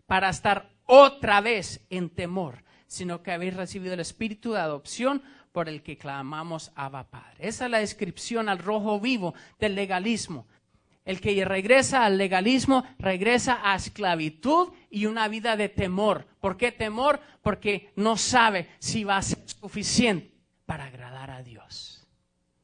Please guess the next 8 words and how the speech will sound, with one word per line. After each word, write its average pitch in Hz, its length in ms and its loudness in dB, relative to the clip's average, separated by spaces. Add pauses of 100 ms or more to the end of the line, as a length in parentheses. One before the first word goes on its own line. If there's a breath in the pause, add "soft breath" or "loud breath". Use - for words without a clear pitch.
(400)
No 151 180 -12
caigamos 143 640 -14 (320)
en 143 160 -12
esto. 127 400 -8 (800)
Su - 240 -6
religión, 214 640 0
la 190 120 -2
religión, 220 800 -2